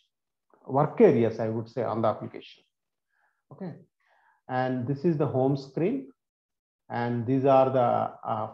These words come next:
favorites. One can place the favorites, and if you see this bell icon, the notifications, whatever each of the job or any changes we are doing or any approvals are required or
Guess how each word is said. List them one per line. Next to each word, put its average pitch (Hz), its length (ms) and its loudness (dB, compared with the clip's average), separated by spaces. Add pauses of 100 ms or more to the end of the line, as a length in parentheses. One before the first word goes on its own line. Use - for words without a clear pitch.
favorites. 139 520 4
One 127 260 0
can 123 200 0
place 139 380 0
the 123 100 -4
favorites, 117 560 -4 (800)
and 131 200 -6
if 147 160 -6
you 165 160 0
see 214 300 0
this 175 260 -2
bell 139 320 2
icon, 180 500 0 (260)
the 151 140 0
notifications, 156 1040 0 (560)
whatever 247 680 4 (100)
each 233 300 -2
of 233 260 0
the 180 260 4
job 165 560 2
or 143 440 4
any 185 320 4
changes 185 480 4
we 151 140 0
are 139 120 2
doing 143 520 -2
or 160 420 0
any 165 300 0
approvals 175 580 -2
are 139 220 -4
required 135 640 -2
or 139 400 0